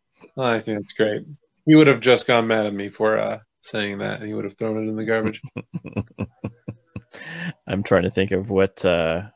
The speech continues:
Speaker 2: yeah, no cussing, no fussing. <laughs> Life is not about cussing or fussing. I don't know.
Speaker 1: Yeah.
Speaker 2: Uh, we'll have to come, oh, man, there's just so many.
Speaker 1: We're, we're gurus, book club, and self-improvement.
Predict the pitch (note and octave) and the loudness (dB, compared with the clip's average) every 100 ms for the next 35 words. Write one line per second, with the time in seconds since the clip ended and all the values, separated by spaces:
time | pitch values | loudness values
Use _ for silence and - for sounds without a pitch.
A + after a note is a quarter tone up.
0 | _ _ _ _ _ _ _ _ _ _ | _ _ _ _ _ _ _ _ _ _
1 | _ _ _ _ _ _ - G#2+ G2+ - | _ _ _ _ _ _ 0 4 4 4
2 | G#2 - F#2 F#2+ - F#2+ D#2+ - - - | 2 2 0 2 4 2 2 -4 -2 -4
3 | - - E3 B2+ B2+ C#3 B2 B2 A2+ G2+ | 2 2 4 6 4 4 4 6 6 6
4 | A2 G#2+ G2+ A2 D#2+ D#2 F2+ _ F#2+ F2 | 4 2 -2 -4 -6 -6 -14 _ -8 -6
5 | E2 D#2+ - _ - - C3 B2 A2 A#2 | -6 -10 -16 _ -20 -4 2 4 8 8
6 | A#2 A2+ G2+ D#3 E3 - - E2 - C3 | 10 8 6 2 0 -2 -6 -8 -6 -6
7 | C#3 B2 G#2+ G2+ F#2 G2 B2 C#3+ B2 G#2+ | -4 -4 -6 -8 -10 -8 -4 -2 -2 -4
8 | A2+ A2 - A#2+ A#2 B2 A2+ G#2 - D3+ | -6 -10 -6 -4 -2 -4 -4 -8 -10 -8
9 | A#3 - D#3+ D3+ D3+ D#3 C3 D3+ F#3+ G#3 | -8 2 4 6 6 6 8 8 10 12
10 | G3 G#3 G3 - - - - - C#3 - | 10 8 2 -4 -6 -14 -20 -12 -2 0
11 | F#3 _ G3 F#3 F#3 E3+ D3+ C#3 - D3+ | 0 _ 4 6 4 2 -2 -4 0 0
12 | D3+ C#3 - D#3+ D3+ A2+ A2 D3 | 0 -6 -6 -4 -4 -4 -6 -8